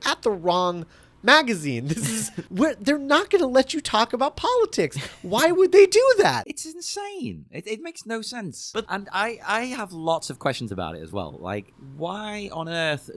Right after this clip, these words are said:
Speaker 3: does she think if she pulls off this one great article,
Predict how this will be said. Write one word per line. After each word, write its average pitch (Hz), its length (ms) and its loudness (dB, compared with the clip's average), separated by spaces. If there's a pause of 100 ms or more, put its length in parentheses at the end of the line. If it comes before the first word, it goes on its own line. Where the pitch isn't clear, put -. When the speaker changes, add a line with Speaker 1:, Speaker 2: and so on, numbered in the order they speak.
Speaker 3:
does 143 140 -8
she 147 160 -6
think 143 520 -10
if - 160 -16
she 135 300 -4 (100)
pulls 175 320 0
off 156 180 0
this 139 160 -4
one 135 640 0
great 127 260 -2
article, 104 520 -6